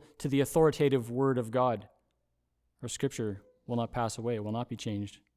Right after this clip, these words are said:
Let us not demand signs or wonders in order to believe that Christ is who he says he is.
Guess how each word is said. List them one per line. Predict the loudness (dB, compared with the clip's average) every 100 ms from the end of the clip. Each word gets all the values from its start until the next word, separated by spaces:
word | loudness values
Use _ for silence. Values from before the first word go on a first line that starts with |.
| _ _ _ _ _ _ _ _ _ _ _ _ _ _ _ _ _ _ _
Let | 4
us | 6 8
not | 6 6
demand | 6 8 6 6
signs | 6 8 8
or | 6
wonders | 8 8 8 6
in | 4
order | 4 0
to | 0
believe | 2 4 4
that | 2 2
Christ | 2 2 2
is | -2 -2 -2
who | -4
he | -2 -6
says | -4 -2 -4 -6
he | -14
is. | -10 -10 -10